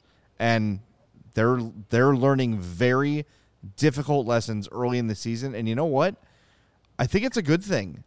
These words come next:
Like, this game, even in the first period, when they were playing pretty evenly, there were three or four moments where, like, "Okay, don't do that again." Okay, there's something they're gonna see in, you know, video. You know, like, there's, there are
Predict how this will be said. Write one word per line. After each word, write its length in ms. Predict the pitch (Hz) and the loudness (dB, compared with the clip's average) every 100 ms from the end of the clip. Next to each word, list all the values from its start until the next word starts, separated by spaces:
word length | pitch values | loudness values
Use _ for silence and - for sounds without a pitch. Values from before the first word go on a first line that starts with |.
| - | -2
Like, 300 | 135 123 104 | 0 0 2
this 240 | 208 240 | 2 2
game, 500 | - 196 180 123 110 - _ _ - | -2 0 2 0 -2 -6 _ _ -6
even 220 | 247 339 | -4 -2
in 120 | 320 | -2
the 80 | 240 | -2
first 280 | 226 226 - | 0 -2 0
period, 380 | 180 185 101 | 0 0 -2
when 120 | 101 117 | 0 2
they 80 | 143 | 2
were 140 | 127 | 2
playing 320 | 127 131 147 | 2 0 0
pretty 260 | 139 143 131 123 _ _ _ - | -2 -2 -2 -4 _ _ _ -10
evenly, 580 | 139 151 185 208 220 220 _ _ _ - | -4 -2 -2 -4 -4 -8 _ _ _ -2
there 140 | 139 | 2
were 100 | 170 | 2
three 260 | 156 160 196 | 0 0 2
or 100 | 208 | 2
four 200 | 202 190 | 0 0
moments 340 | 185 175 139 | 2 2 0
where, 120 | 120 | 0
like, 100 | 107 | -2
"Okay, 160 | 98 165 | -2 -2
don't 180 | 131 127 | -2 0
do 100 | 123 | 2
that 140 | 135 | 2
again." 340 | 135 101 101 110 | 2 0 -2 -2
Okay, 220 | 139 127 | -4 -2
there's 380 | 110 113 156 147 | 0 4 2 2
something 220 | - 139 123 | -4 -4 -2
they're 100 | 113 | -2
gonna 180 | 110 | -2
see 200 | 101 110 | -2 -2
in, 260 | 104 98 98 _ _ - _ _ | -2 -2 -4 _ _ -20 _ _
you 120 | 113 | -2
know, 80 | 107 | -2
video. 600 | 92 113 107 104 110 131 _ _ _ _ | 0 0 2 2 2 -2 _ _ _ _
You 120 | 139 | 0
know, 100 | 127 | 2
like, 160 | 135 123 | 4 2
there's, 200 | 139 127 | 0 -2
there 280 | 143 139 147 | -2 4 4
are 220 | 147 | 4